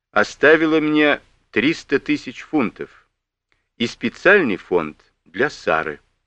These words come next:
из которого будет оплачиваться её обучение и одежда, и все необходимые расходы,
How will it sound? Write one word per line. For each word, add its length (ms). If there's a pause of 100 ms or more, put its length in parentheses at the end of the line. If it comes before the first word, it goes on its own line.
(460)
из 160
которого 440
будет 440 (380)
оплачиваться 880
её 220
обучение 680
и 160
одежда, 600 (600)
и 60
все 200
необходимые 680
расходы, 640